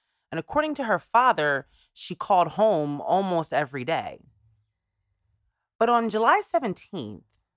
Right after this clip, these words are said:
Lavina was more excited than usual to call home because she had found out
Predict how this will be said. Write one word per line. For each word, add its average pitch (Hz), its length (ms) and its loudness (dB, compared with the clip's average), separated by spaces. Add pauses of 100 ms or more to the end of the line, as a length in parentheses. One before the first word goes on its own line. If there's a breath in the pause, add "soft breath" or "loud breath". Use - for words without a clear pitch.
(580)
Lavina 233 300 -2
was 202 180 0
more 185 280 2
excited 151 420 0
than 131 180 -4
usual 123 360 -6
to - 120 -18
call 120 240 -2
home 113 580 -2
because 123 400 -6
she - 300 -12
had 302 140 -4
found 107 340 -4
out 104 380 -2